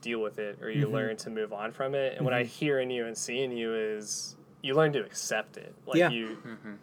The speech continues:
Speaker 1: you carry it and you
Speaker 2: Yeah.
Speaker 1: care and you accept it. And that's
Speaker 2: Yeah.
Speaker 1: just something I've never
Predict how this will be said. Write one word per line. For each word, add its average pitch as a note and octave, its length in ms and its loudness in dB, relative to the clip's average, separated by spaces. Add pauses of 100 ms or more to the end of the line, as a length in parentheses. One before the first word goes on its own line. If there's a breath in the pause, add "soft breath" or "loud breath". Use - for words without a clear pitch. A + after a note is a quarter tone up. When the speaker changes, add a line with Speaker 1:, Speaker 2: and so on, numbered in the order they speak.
(260)
Speaker 1:
you A#2+ 120 -6
carry C#3 580 4
it G2+ 220 -8 (120)
and A#2 140 -4
you A#2 80 -2
Speaker 2:
Yeah. C3 100 -2
Speaker 1:
care B2+ 400 6
and G#2 140 -4
you G#2 100 -8
accept - 480 -4
it. G2+ 120 -10
And G2+ 100 -10
that's A2 140 -4
Speaker 2:
Yeah. E3 80 8
Speaker 1:
just F#3+ 100 6
something B2 280 -2
I've A2+ 100 -4
never A2 680 -2